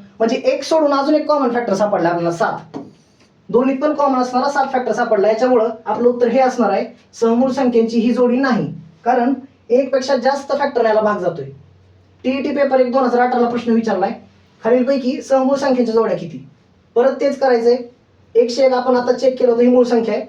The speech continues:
बाराचे जर फॅक्टर बघितले आपण, एक, दोन, तीन, चार, सहा आणि बारा.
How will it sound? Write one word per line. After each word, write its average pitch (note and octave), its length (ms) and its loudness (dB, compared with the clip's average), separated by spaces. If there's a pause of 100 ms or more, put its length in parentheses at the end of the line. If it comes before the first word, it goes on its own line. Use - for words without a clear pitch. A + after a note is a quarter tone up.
(240)
बाराचे A3+ 320 -2
जर B3 140 0
फॅक्टर B3 300 0
बघितले A#3+ 260 2
आपण, G#3+ 280 -4 (440)
एक, - 380 0 (380)
दोन, A3+ 540 -2 (320)
तीन, A3+ 440 -2
चार, G#3 600 -4 (300)
सहा - 200 -2
आणि G3+ 240 -6
बारा. E3 340 -4